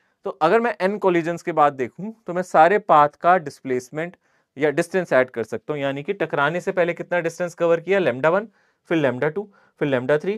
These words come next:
फिर lambda four and so on। इस तरीके से मैंने सारे डिस्प्लेसमेंट्स को देखा, है ना, उनका मैग्नीट्यूड लिया और उनको divided by number of collision से ले लिया। यहाँ N का मतलब है number of collisions,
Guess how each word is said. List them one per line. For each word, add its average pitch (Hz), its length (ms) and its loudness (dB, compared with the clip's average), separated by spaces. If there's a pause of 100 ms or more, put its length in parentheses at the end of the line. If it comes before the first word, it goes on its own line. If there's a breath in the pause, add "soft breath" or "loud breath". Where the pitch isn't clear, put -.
(200)
फिर 135 100 -8
lambda 131 280 -2
four 202 160 0
and 180 180 0
so 135 160 -6
on। 120 160 -4
इस 151 120 -12
तरीके 185 260 -2
से 185 140 -6
मैंने 185 200 -2
सारे 190 320 2
डिस्प्लेसमेंट्स 160 640 -6
को 156 140 -6
देखा, 190 360 -2 (460)
है 220 60 -2
ना, 277 60 0
उनका 220 220 0
मैग्नीट्यूड 175 520 0
लिया 185 240 2
और 196 180 2
उनको 180 260 -2
divided 143 400 0
by 202 120 2
number 143 300 -4
of 196 220 -6
collision 117 360 -4
से 190 140 -6
ले 156 160 -4
लिया। 117 140 -4
यहाँ 139 220 -8 (100)
N 156 160 -6
का 175 100 -2
मतलब 143 260 -8
है 202 140 -6
number 113 280 -10
of 147 240 -8
collisions, 110 600 -6